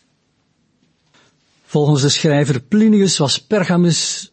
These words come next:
de meest verheven en beschaamde, beschaafde stad van Azië. Ongeveer dertig kilometer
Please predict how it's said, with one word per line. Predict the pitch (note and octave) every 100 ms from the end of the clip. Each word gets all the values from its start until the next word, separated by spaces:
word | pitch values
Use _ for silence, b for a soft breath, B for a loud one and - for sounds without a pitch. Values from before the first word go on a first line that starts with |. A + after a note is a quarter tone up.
| _ _ _ _ _ _ _ -
de |
meest | B2+ D3 G3+ G3+ -
verheven | - B2 C#3 D3+ C3
en | B2+ A#2
beschaamde, | A#2+ - D3 D3 C#3 B2 B2+
beschaafde | A#2+ B2 - D#3 D3 D#3 C3+ D3 C#3+
stad | - - C#3+ C3 - B2
van | C3+ B2+ B2 B2 B2 _ -
Azië. | B2+ A#2+ A2 G2 - _ _ _ _ _ _ - -
Ongeveer | B2 A2 B2 G#2
dertig | D3 D3 -
kilometer | - D#3 D3 D3 C#3+ D#3